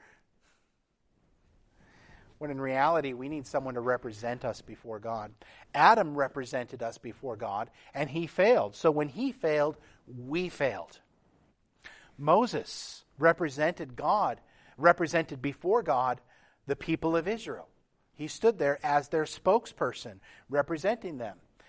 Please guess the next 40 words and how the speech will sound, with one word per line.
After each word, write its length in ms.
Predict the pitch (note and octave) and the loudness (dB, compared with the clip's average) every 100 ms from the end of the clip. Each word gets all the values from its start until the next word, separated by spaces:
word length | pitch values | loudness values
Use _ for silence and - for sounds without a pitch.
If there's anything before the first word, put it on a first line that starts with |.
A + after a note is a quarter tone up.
| - - | -20 -4
And 300 | F3 E3+ D#3+ | 2 4 2
he 360 | D3 G3+ C#4+ D4 | -2 0 2 2
actually 540 | C3+ B2 - C3 C3+ | 0 0 -4 -4 -4
failed 380 | - A#2+ C3 D#3+ | -2 0 0 0
as 120 | D#3 | -4
well. 440 | F#3 D4 B2+ F2+ _ _ _ _ _ _ _ _ _ _ _ | -2 0 0 -2 _ _ _ _ _ _ _ _ _ _ _
For 120 | B2 | -12
he 160 | A2 D3 | -10 -10
fa-, 200 | - D3+ - | -8 -10 -10
he 280 | B2 D#3 | -12 -10
failed 500 | F#3 - D3+ C3+ - - - - | -6 -2 0 0 -2 -10 -20 -12
numerous 400 | C3+ G3+ C4 - | -6 -2 -4 -6
occasions, 500 | D3 C3 G#2+ C#3 D#3 | -8 -8 -8 -10 -8
but 160 | C3+ B2 | -6 -6
the 80 | |
one 260 | B2+ C#3 D#3 | -4 -4 -2
that 140 | C3+ | -2
God 280 | B2+ C#3 D#3 | -2 0 0
really 200 | C#3+ C#3 | -2 -6
points 360 | B2+ C#3+ B2+ - | -6 -10 -8 -4
out 200 | C3 F#3 | -2 -2
is 120 | B2+ | -4
when 180 | C3 C3 | -6 -6
he, 280 | C3+ C3 - - - _ _ - | -8 -10 -10 -18 -20 _ _ 0
uh, 220 | C3+ A#2+ | 2 2
hit 300 | - G#3 G#3 | 4 2 4
the 80 | E3+ | -2
rock 360 | D#3+ D#3 - | 4 4 2
a 40 | C#3+ | -2
second 380 | - F#3 F#3+ | 0 0 -2
time 320 | D3 D3 C#3 C#3 | -4 -2 -2 -4
instead 300 | B2+ C#3+ C3 | -6 -4 -4
of 100 | - | -6
speaking 480 | - F3 - B2+ | -10 -10 -10 -14
to 180 | G2 G2 | -12 -14
it 220 | D#2+ - - _ _ _ _ _ _ _ _ _ _ _ _ | -16 -20 -20 _ _ _ _ _ _ _ _ _ _ _ _
and 160 | B2 A2 | -16 -12
commanding 400 | A#2+ A#2 A#2 A2+ | -10 -8 -8 -10
the 80 | A2 | -10
water 500 | A2 A#2+ A2+ G2+ | -4 -2 -2 -6